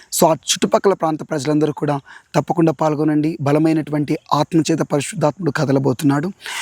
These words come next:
ఈ రోజున ప్రభు మనకిస్తున్న వాగ్దానము జకరియా గ్రంథము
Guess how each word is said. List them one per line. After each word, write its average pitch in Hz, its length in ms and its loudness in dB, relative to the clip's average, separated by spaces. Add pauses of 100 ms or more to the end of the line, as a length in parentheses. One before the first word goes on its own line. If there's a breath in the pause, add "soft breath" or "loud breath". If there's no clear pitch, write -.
(200 loud breath)
ఈ 165 60 6
రోజున 196 280 2
ప్రభు 180 220 4
మనకిస్తున్న 175 560 0
వాగ్దానము 147 520 0
జకరియా 175 480 0
గ్రంథము 147 480 -2